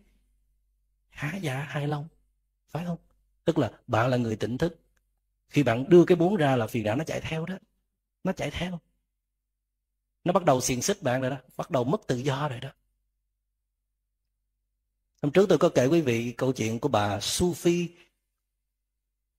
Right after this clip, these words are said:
cái bà Rabiya của dòng phái Sufi Hồi giáo Mật Tông. Thì một buổi chiều chạng vạng bạn đi ra ngoài đường, bà tìm kiếm cái gì đó.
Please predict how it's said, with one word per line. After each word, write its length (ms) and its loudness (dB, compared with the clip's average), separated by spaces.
cái 100 2
bà 540 4
Rabiya 680 4
của 140 2
dòng 440 -4
phái 200 -6
Sufi 580 0
Hồi 180 -2
giáo 180 -4
Mật 200 -6
Tông. 240 -6
Thì 80 4
một 160 2
buổi 120 6
chiều 720 0
chạng 240 -2
vạng 300 -2
bạn 220 -4
đi 180 -2
ra 160 2
ngoài 180 -2
đường, 180 0
bà 60 2
tìm 240 -2
kiếm 200 0
cái 120 -6
gì 140 -4
đó. 180 -6